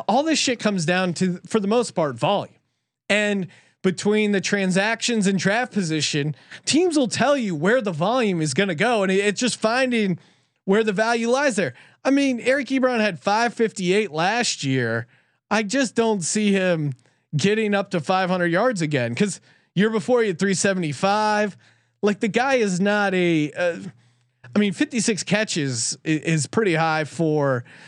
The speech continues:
Ebron. I just don't see him doing that again. Uh, maybe I'm way off, but, uh,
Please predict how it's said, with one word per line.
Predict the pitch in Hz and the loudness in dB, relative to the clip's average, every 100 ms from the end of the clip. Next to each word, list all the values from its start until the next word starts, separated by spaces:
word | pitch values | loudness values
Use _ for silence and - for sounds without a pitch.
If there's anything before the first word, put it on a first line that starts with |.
| - - | -10 -2
Ebron. | 202 196 170 160 | 0 0 0 0
I | 180 | -2
just | 214 277 | -2 0
don't | 254 | 0
see | - 247 | 0 0
him | 196 | 0
doing | 151 233 269 | 0 0 0
that | 180 156 143 | -2 -4 -6
again. | 127 143 226 233 170 147 143 - | -6 -4 -2 -2 -2 -4 -6 -6
Uh, | 160 131 131 _ _ _ _ _ _ | -8 -8 -12 _ _ _ _ _ _
maybe | 190 254 269 | 0 2 2
I'm | 220 | 2
way | 202 175 | 2 2
off, | 165 131 | 0 -2
but, | 160 147 | -2 -2
uh, | 151 | -2